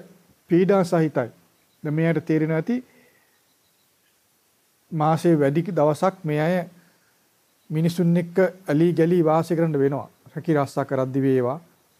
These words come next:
එහෙම නැත්නම් දරු මල්ලන්ගේ වැඩවලදි වේවා, මේ අයගේ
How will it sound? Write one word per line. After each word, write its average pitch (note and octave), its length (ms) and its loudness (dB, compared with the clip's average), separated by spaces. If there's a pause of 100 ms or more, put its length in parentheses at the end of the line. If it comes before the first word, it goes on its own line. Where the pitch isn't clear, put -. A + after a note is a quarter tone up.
(1040)
එහෙම D#3 140 0
නැත්නම් D3 380 -2
දරු C3+ 160 2
මල්ලන්ගේ C#3+ 420 0
වැඩවලදි C#3 440 0
වේවා, C#3+ 340 2 (1300)
මේ D#3+ 180 0
අයගේ E3 340 2